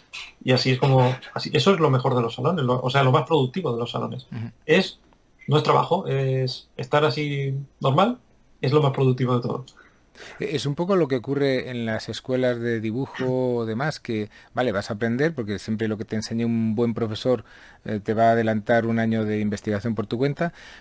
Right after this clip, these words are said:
Speaker 2: pero,
Speaker 1: <clears throat>
Speaker 2: pero también es una red de contactos, ¿no? Para,
Speaker 1: Sí.
Speaker 2: para,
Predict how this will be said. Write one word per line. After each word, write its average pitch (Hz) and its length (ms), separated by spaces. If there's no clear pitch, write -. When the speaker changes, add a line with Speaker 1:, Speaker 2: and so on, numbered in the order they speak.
Speaker 2:
pero, 113 680
Speaker 1:
<clears throat> - 240
Speaker 2:
pero 117 200
también 123 440
es - 160
una 127 300
red 123 320
de 117 80
contactos, 107 520
¿no? 127 140
Para, 107 280
Speaker 1:
Sí. 120 80
Speaker 2:
para, 98 600